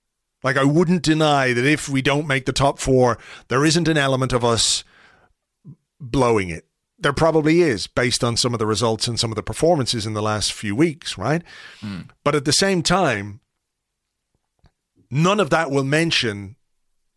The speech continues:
Speaker 1: the fact that we don't really have a centre forward, haven't really had a proper centre forward all season. Um, I know we had Aubameyang earlier in the season, but I think he scored what, four league goals,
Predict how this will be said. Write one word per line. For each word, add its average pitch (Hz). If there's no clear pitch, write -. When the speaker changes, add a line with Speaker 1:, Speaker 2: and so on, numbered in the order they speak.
Speaker 1:
the 135
fact 135
that 127
we 127
don't 147
really 131
have 110
a -
centre 107
forward, 110
haven't 160
really 123
had 107
a 104
proper 113
centre 107
forward 107
all 104
season. 165
Um, 110
I 127
know 135
we 139
had 127
Aubameyang 131
earlier 131
in 131
the 123
season, 143
but 117
I 110
think 123
he 113
scored 117
what, 98
four 139
league 147
goals, 156